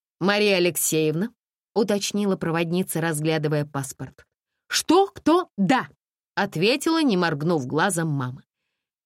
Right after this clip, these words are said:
"И вам уже шестьдесят пять лет?" продолжала проводница. "Что? Да. А ведь не дашь".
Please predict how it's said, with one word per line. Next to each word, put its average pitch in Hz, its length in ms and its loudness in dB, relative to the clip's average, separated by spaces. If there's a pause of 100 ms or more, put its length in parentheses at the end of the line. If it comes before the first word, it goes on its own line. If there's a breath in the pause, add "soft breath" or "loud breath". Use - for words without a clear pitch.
"И 240 140 4
вам 320 260 2
уже 247 220 4
шестьдесят 226 640 0
пять 170 260 -4
лет?" 233 440 -2 (240)
продолжала 151 600 -2
проводница. 131 680 -8 (280)
"Что? 226 540 0 (380)
Да. 160 540 2 (680)
А 214 160 0
ведь 330 260 0
не 359 140 4
дашь". 254 500 0